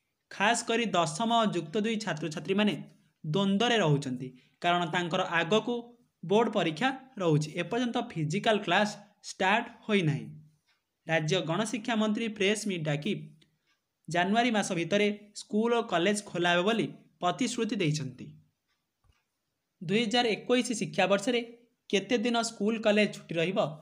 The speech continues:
ତାହାର ତାଲିକା ଆଜି ପ୍ରକାଶ ପାଇଛି। ଆସନ୍ତୁ ଆମେ ଜାଣିବା, ଏହି ବର୍ଷ ସ୍କୁଲ ଓ କଲେଜ କେତେ ଦିନ ବନ୍ଦ ରହିବ। ଏହି ବର୍ଷ ଟୋଟାଲ ବୟାଅଶୀ ଦିନ ସ୍କୁଲ କଲେଜ ଛୁଟି ରହିବ। ଏହି ବର୍ଷ ଗ୍ରୀଷ୍ମ ଛୁଟି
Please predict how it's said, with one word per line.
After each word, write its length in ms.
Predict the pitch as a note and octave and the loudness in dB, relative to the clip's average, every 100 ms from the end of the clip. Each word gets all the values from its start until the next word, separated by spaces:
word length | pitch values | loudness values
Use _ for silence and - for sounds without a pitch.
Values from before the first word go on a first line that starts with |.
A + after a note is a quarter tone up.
| - _ - | -20 _ -2
ତାହାର 200 | F#3 G#3+ | 2 2
ତାଲିକା 380 | G#3+ F#3 G3+ G#3+ | 2 0 2 2
ଆଜି 180 | G3+ B3 | 2 2
ପ୍ରକାଶ 360 | F#3 D3+ A3 G#3+ | -2 0 0 0
ପାଇଛି। 340 | D#3 C3 B2+ A2+ - _ _ _ _ | -2 -2 -6 -14 -20 _ _ _ _
ଆସନ୍ତୁ 420 | D3+ D3+ B3+ A#3 | -4 0 0 0
ଆମେ 200 | A#3 G3+ | 0 0
ଜାଣିବା, 360 | F3 F3+ G#3+ F#3+ B2 - _ _ _ _ | 0 0 2 0 -2 -12 _ _ _ _
ଏହି 120 | F#3+ A#3 | -2 2
ବର୍ଷ 260 | A#3+ A3+ A#3+ | 2 0 -2
ସ୍କୁଲ 380 | A3 - G#3 A#3 | -4 0 0 0
ଓ 120 | A3 A3 A3 | 0 0 -2
କଲେଜ 360 | F3 E3 G#3+ - - _ _ - | -4 0 0 -2 -12 _ _ -4
କେତେ 280 | G3 A3 A3+ | -4 0 0
ଦିନ 180 | A3+ A#3+ | 2 0
ବନ୍ଦ 320 | E3 E3+ A3+ G3+ | 0 0 0 -2
ରହିବ। 260 | D3+ A2+ G#2+ - _ _ _ _ _ _ _ _ _ | -4 -6 -10 -18 _ _ _ _ _ _ _ _ _
ଏହି 120 | A3+ | 2
ବର୍ଷ 240 | C4 C4 B3 A3+ | 4 2 2 0
ଟୋଟାଲ 340 | G#3 G3+ A#3 A#3+ A#3 - _ _ _ _ | 0 2 4 4 0 -12 _ _ _ _
ବୟାଅଶୀ 540 | F3 F3+ A3+ B3 A#3+ A3 | 0 4 6 6 4 2
ଦିନ 180 | G#3 G#3+ | 2 2
ସ୍କୁଲ 320 | G#3+ - G#3+ A#3 | 2 -2 -2 0
କଲେଜ 320 | G3 E3+ A3 A3 - _ - | 0 2 2 -2 -14 _ -10
ଛୁଟି 240 | A#3 A3 | -6 -2
ରହିବ। 260 | D#3 C3 A2 G#2 - _ _ _ _ _ _ _ _ | -2 -2 -8 -16 -20 _ _ _ _ _ _ _ _
ଏହି 140 | G3+ B3 | 2 4
ବର୍ଷ 220 | B3+ B3+ C4 | 4 4 2
ଗ୍ରୀଷ୍ମ 340 | G3+ G3 - | 0 0 0
ଛୁଟି 320 | A3+ A#3 G#3+ | -2 -2 -2